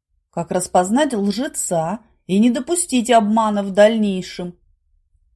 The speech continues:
Уникальная книга от специалиста, много лет проработавшего в С Ш А на детекторе лжи. Часть первая.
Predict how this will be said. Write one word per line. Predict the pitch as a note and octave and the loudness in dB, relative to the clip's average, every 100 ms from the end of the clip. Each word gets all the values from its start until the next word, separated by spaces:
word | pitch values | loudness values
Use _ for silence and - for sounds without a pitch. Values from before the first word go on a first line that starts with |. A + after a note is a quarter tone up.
| _ _ _ _ - - | _ _ _ _ -14 0
Уникальная | G3+ B3 B3 D4+ B3 G3 G3 | 4 4 4 2 4 2 0
книга | G3+ B3 B3 F3 E3 | 0 2 2 2 -2
от | - F#3 | -2 -4
специалиста, | - - G3+ - A#3 A#3 B3+ D4+ - - D3 - _ _ | -4 -6 -8 2 4 4 2 -4 -8 -6 -6 -8 _ _
много | - G3+ B3 A#3+ D4+ | 0 2 4 2 0
лет | D4+ F#4+ F#4 - _ _ _ | 0 -2 -4 -20 _ _ _
проработавшего | F3+ G#3 B3 C#4+ B3+ - D3+ - E3+ | 2 6 6 2 -2 -4 -8 -8 -6
в | F#3 | -6
С | - | -6
Ш | A#3 - D4 | -6 -4 0
А | D#4+ E4+ _ _ _ _ - | 0 -2 _ _ _ _ -6
на | F3 | -4
детекторе | F3 F#3+ - B3+ - G3+ D3+ D3+ | -2 -2 -4 -8 -4 -4 -4 -6
лжи. | D#3+ F3 E3+ D#3+ C#3+ _ _ _ _ _ _ _ _ _ _ _ _ _ _ _ _ | -6 -6 -4 -6 -8 _ _ _ _ _ _ _ _ _ _ _ _ _ _ _ _
Часть | - - G3 C4+ - - - | -8 0 2 0 -6 -18 -16
первая. | - G3 F3 D#3 D#3 D3+ D3+ | -4 -2 -2 -4 -10 -12 -14